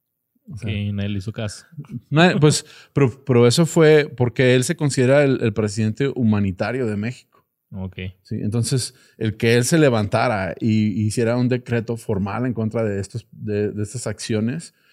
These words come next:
Speaker 1: fue el primero, eh, fue el primer presidente mundial que denunciara a los nazis,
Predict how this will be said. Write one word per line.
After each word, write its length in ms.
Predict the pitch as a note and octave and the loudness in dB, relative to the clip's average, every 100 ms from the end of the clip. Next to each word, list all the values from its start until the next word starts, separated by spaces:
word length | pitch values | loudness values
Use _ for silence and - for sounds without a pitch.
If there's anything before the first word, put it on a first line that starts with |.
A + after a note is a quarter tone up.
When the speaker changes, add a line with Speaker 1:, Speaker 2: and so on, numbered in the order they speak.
| _ | _
Speaker 1:
fue 200 | - C3 | -4 0
el 60 | B2+ | 2
primero, 600 | E3+ D3 C3 D3 D3+ C#3 - _ | 4 6 6 6 4 0 -10 _
eh, 160 | A#2+ A2+ | -2 0
fue 160 | C3+ | -2
el 60 | B2+ | 0
primer 320 | D#3 C3 B2+ | 0 0 0
presidente 720 | D3 C#3 B2 A2+ A2 C3 B2+ _ _ _ _ _ | -2 -2 0 0 0 -2 -4 _ _ _ _ _
mundial 800 | G#2+ A#2+ A#2 A2+ A#2 E3 E3 G2 - _ _ _ _ _ _ _ | 0 2 4 4 2 0 -4 -8 -12 _ _ _ _ _ _ _
que 120 | B2 | -2
denunciara 580 | A#2 A2+ A2+ A2 A#2 B2+ | 2 2 2 0 -2 0
a 40 | C3+ | 0
los 140 | G#2+ | 0
nazis, 600 | G#2+ A2+ A2 C#3 D3 | 0 -2 -6 -8 -8